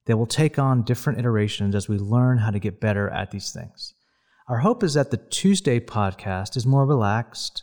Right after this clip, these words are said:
more devotional leaning, that will give you something to pray through or meditate on, and our Thursday podcast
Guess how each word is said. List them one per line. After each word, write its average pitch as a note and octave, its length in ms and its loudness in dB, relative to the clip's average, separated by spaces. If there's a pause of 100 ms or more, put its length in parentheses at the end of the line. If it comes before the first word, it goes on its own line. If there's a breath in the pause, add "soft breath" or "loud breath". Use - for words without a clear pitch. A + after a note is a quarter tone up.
more B2 220 4
devotional B2 800 2
leaning, A#2 600 2 (280 loud breath)
that B2 100 0
will A#2 80 0
give C#3 200 4
you C#3 100 4
something D3+ 580 2
to A#2+ 60 0
pray D#3 320 0
through C#3+ 260 2
or A#2+ 80 2
meditate C3+ 480 0
on, C3+ 380 0 (560 soft breath)
and B2 120 4
our G#2+ 140 2
Thursday E3+ 560 2
podcast F2+ 760 -4